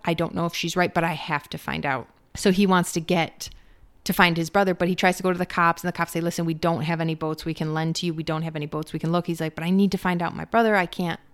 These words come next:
assume he's dead." They say, "We can't help you." So then he's like, "Oh, there's this competition. I'm gonna see if I can win a boat." Well, it's day three of the competition. He hasn't even been there for day one. And these two hilarious guys, they're dancing, and they basically fall over, and they're like, "Oh, I can't do this." And he's like, "Do you think it's too late for me to enter?" And they're like,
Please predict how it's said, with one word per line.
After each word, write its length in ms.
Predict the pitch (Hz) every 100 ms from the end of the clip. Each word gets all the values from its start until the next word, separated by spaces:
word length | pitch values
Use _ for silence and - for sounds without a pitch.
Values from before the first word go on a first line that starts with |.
| _
assume 340 | 190 - 196 180
he's 240 | 175 -
dead." 360 | 196 185 180 165 - - -
They 80 | -
say, 180 | - -
"We 140 | -
can't 240 | 156 202 196
help 200 | 190 180
you." 100 | 185
So 140 | -
then 100 | 170
he's 140 | 160 156
like, 80 | 165
"Oh, 320 | 320 247 175 - - -
there's 180 | 170 170
this 120 | 170
competition. 500 | - 170 - 202 -
I'm 80 | 165
gonna 120 | 165
see 120 | 156
if 100 | 160
I 60 | 156
can 140 | 156
win 100 | 160
a 40 | 156
boat." 280 | 170 165 - - -
Well, 360 | 185 175 160 -
it's 160 | 185 -
day 180 | 185 185
three 180 | -
of 40 | 185
the 60 |
competition. 400 | 175 165 180 170
He 180 | 170 170
hasn't 200 | 175 175
even 200 | 170 170
been 180 | 165 170
there 100 | 175
for 100 | 170
day 160 | 175 180
one. 320 | 180 185 185
And 160 | 165 170 - - _
these 140 | 202 -
two 480 | - 247 240 208 - - -
hilarious 580 | 190 202 202 185 185 -
guys, 480 | 170 165 160 160 -
they're 200 | 180 208
dancing, 540 | 190 190 185 - 180 180
and 200 | 170 175
they 80 | 180
basically 420 | 170 165 170 170
fall 220 | - 160
over, 160 | 156 165
and 120 | 156
they're 80 | 143
like, 240 | 143 - -
"Oh, 260 | 185 185 -
I 80 |
can't 300 | 156 180 147
do 140 | 151 196
this." 180 | 180 170
And 80 | 170
he's 100 | 165
like, 120 | 160
"Do 80 | 214
you 40 |
think 160 | 269 302
it's 120 | -
too 160 | -
late 240 | 320 269 302
for 100 | 285
me 100 | 285
to 60 | 233
enter?" 260 | 208 220 254
And 100 | 208
they're 80 | 190
like, 160 | 185